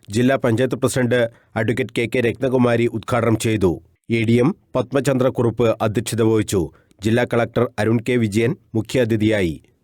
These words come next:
തദ്ദേശ സ്വയംഭരണ വകുപ്പ് അഡീഷണൽ ഡയറക്ടർ ബി കെ ബാൽരാജ്, ഹരിത കേരള മിഷൻ സംസ്ഥാന പ്രോഗ്രാം ഓഫീസർ രാജേന്ദ്രൻ നായർ, ശുചിത്വ മിഷൻ സംസ്ഥാന കൺസൾട്ടന്റ് ജഗജീവൻ, ശുചിത്വ മിഷൻ സംസ്ഥാന പ്രതിനിധികളായ മെൽവിൻ ഡാനിയൽ, പൂജ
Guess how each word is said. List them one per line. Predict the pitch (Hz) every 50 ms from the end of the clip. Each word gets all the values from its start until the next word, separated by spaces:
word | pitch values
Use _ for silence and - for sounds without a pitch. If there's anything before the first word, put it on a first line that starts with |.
| _ _ _
തദ്ദേശ | 151 151 139 147 170 165 - 170 -
സ്വയംഭരണ | - 156 147 - 165 160 160 151
വകുപ്പ് | 147 151 151 147 147 151
അഡീഷണൽ | 120 117 123 127 117 - 147 143 131
ഡയറക്ടർ | 139 135 127 131 120 - 131 123 110 95
ബി | 120 123 117
കെ | 143 131 131 117
ബാൽരാജ്, | 120 120 117 104 110 101 92 82 - - - - _ _ _
ഹരിത | 110 113 120 123 131 123
കേരള | 143 131 135 135
മിഷൻ | 131 120 - - 127 123 123 - - - _ - -
സംസ്ഥാന | 127 120 113 - 143 139 143
പ്രോഗ്രാം | 139 113 120 127 127 117 135 139 131 - 131
ഓഫീസർ | 117 127 127 113 - 127 120 117 113 - - _ _ -
രാജേന്ദ്രൻ | 117 113 113 113 110 131 131 123 127 127 123 120
നായർ, | 117 110 101 92 85 85 - - _ _ _ -
ശുചിത്വ | - 117 110 107 117 - 147 135
മിഷൻ | 139 123 - 135 123 -
സംസ്ഥാന | - 123 113 - - 139 131 131 135 135 - _
കൺസൾട്ടന്റ് | - 120 120 117 - 135 127 123 135 127 131 123 - _ _ _ 107 95
ജഗജീവൻ, | 110 123 117 123 120 117 127 123 110 107 90 78 67 - _ _ _ _ _ _ _ _ -
ശുചിത്വ | - 120 110 120 117 147 135
മിഷൻ | 135 123 - 131 123 -
സംസ്ഥാന | - 120 113 - - 127 127 131
പ്രതിനിധികളായ | 123 127 123 120 123 113 123 123 123 120 123 117 113 101 - _ _ 113
മെൽവിൻ | 117 120 120 113 113 131 131 139 139 _ 101
ഡാനിയൽ, | 120 117 117 113 113 117 117 135 143 _ _ _ _ _ -
പൂജ | 123 120 117 123